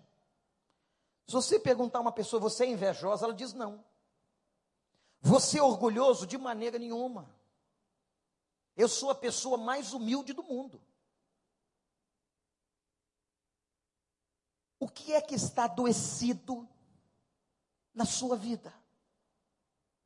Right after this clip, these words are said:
Você pode não ter a lepra, mas o orgulho tem reinado no coração de tanta gente nessa classe média, na Barra da Tijuca, no Recreio dos Bandeirantes.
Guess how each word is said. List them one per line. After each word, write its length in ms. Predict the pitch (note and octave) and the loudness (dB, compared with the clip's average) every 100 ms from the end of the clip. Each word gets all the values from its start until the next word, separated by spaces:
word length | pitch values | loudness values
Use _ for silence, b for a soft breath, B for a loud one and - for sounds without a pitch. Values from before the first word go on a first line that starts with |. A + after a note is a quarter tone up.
| _ _ _ _ _ _ _ _ _ _ _ _ _ _ _ _ _ _ _ _ _ _ _ _ _ - | _ _ _ _ _ _ _ _ _ _ _ _ _ _ _ _ _ _ _ _ _ _ _ _ _ 0
Você 320 | D4 - C#4+ | 2 2 0
pode 340 | - B3+ A3+ | 4 4 4
não 160 | B3 A#3+ | 0 0
ter 220 | A#3 A3+ | 0 2
a 60 | G#3 | 0
lepra, 600 | F3 E3+ - - - - _ _ _ _ _ _ _ _ _ _ _ _ _ _ _ _ _ _ _ _ _ | 0 -6 -8 -12 -12 -20 _ _ _ _ _ _ _ _ _ _ _ _ _ _ _ _ _ _ _ _ _
mas 380 | G3+ C#4+ C4+ B3 | 8 8 8 6
o 80 | C#4 | 8
orgulho 680 | C4 G3 G#3+ C#4+ D4 C4+ | 8 6 4 6 8 4
tem 260 | C4 - C4+ | 2 2 2
reinado 560 | G#3+ B3 A#3 B3 C4 C4 | 4 2 4 4 2 0
no 120 | A#3+ | 0
coração 540 | - A3+ A3 - C4 | 2 4 4 2 0
de 100 | B3+ | 0
tanta 400 | - D#4+ F4 B3+ | -2 -2 -2 -4
gente 320 | F3+ F#3+ F3+ | -4 -4 -4
nessa 260 | F3+ E3+ D#3+ | -6 -6 -8
classe 340 | - D#3+ - | -8 -10 -10
média, 480 | D3 D3 B2 B2+ G#2+ _ _ _ _ - | -8 -8 -6 -8 -10 _ _ _ _ -10
na 140 | C3+ | -6
Barra 240 | A#2 C#3 B2 | -2 -4 -4
da 100 | B2+ | -8
Tijuca, 400 | B2 A#2+ A#2+ A#2 | -8 -8 -8 -8
no 60 | |
Recreio 260 | A2+ G#2+ A2 | -10 -10 -12
dos 120 | - | -12
Bandeirantes. 720 | G2+ G2 F#2+ F#2+ - - - | -12 -12 -16 -20 -20 -20 -20